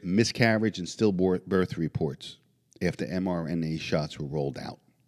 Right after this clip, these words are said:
So over four thousand percent increase in, uh, miscarriages and stillbirths. Uh, don't you think that that statistic alone should shut down the whole vaccine program?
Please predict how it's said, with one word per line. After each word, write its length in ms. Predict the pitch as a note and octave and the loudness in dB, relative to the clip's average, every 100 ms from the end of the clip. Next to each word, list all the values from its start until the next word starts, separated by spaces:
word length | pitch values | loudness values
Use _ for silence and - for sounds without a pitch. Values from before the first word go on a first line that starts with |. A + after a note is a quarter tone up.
| _ _ _ _ _ _ _ _ _ _ _ - _ | _ _ _ _ _ _ _ _ _ _ _ -20 _
So 120 | - | 4
over 140 | A#2+ A#2 | 6 6
four 240 | - F#3 | 6 6
thousand 340 | F3 D3+ C3 | 8 6 4
percent 260 | - B2 A#2 | 2 2 2
increase 500 | G#2+ - F#2 E2+ - _ _ _ _ _ _ _ _ - | 2 2 0 0 -6 _ _ _ _ _ _ _ _ -10
in, 340 | E2+ E2 D#2+ _ F2 | -6 -6 -8 _ -10
uh, 180 | D#2+ | -8
miscarriages 800 | D#2 E2+ E2 - C#2+ C#2 D#2+ D#2 | -4 -4 -4 -2 -4 -4 -8 -8
and 80 | D#2 | -8
stillbirths. 600 | - D2+ B1+ - - - _ _ _ _ _ _ _ - _ _ _ _ _ - | -6 -8 -8 -16 -20 -20 _ _ _ _ _ _ _ -20 _ _ _ _ _ -4
Uh, 360 | C#3 D3 D3+ D3 - | 0 2 2 0 -2
don't 200 | F3 G3+ | -2 0
you 80 | G3+ | 0
think 220 | G3 D#3 | 0 0
that 160 | B2 | 0
that 400 | C3+ C3 C3+ - | 2 2 2 -4
statistic 840 | - - - A2+ - A#2 - A2 G#2 | -20 -10 -6 -6 -4 -6 -4 -6 -2
alone 580 | F#2 G2 G2+ A2+ F2+ - _ - | 0 2 2 0 -4 -10 _ -10
should 220 | - - | -8 -2
shut 220 | - G2+ | 2 2
down 340 | G2 F#2 F#2 | 0 0 -2
the 80 | E2 | -4
whole 140 | F2+ F#2 | -2 2
vaccine 420 | F#2 - F2+ D#2+ | 2 2 0 0
program? 400 | E2 D#2+ E2 | 2 2 0